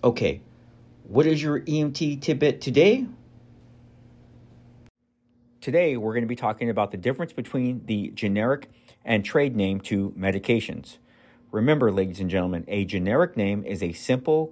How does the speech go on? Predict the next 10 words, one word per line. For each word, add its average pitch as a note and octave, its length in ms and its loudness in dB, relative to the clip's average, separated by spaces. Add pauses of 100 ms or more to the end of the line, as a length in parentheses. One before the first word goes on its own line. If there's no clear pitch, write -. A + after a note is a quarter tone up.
clear, G#2+ 440 2 (300)
non-proprietary A2 1200 0
name. F2+ 380 -4 (400)
An G2 80 -4
example G#2+ 480 2
of A2 100 2
that A2+ 260 2
would G2 220 -2
be F#2 340 -2
acetaminophen. G2 920 -2